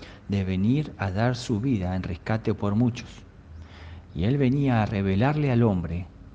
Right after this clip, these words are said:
la justicia de Dios y el amor de Dios.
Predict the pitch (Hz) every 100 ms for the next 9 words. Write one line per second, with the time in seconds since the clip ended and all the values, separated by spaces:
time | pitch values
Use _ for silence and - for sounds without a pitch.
0 | - - - - - - 92 90 - 92
1 | - 165 170 147 110 90 110 98 95 -
2 | - - - - - - 98 87 82 101
3 | 95 82 80 78 -